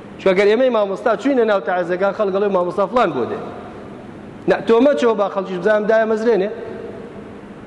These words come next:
لەبەرەوە هەر کەسێک لە ئێوە، مرد برا بەڕێزەکەم، چاوەڕوانی من مەکەن بێمە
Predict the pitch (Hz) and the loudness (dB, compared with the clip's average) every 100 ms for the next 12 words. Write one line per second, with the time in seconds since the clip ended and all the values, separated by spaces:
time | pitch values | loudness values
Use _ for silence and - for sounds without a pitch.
0 | - 135 165 202 185 240 220 - 185 175 | -6 0 2 2 2 2 0 0 0 0
1 | 175 190 185 185 170 180 156 156 147 147 | 0 0 0 -2 0 2 2 0 -2 -2
2 | 151 151 180 185 196 220 214 214 220 254 | -2 2 4 4 4 2 2 0 2 2
3 | 220 202 202 196 | 0 0 0 2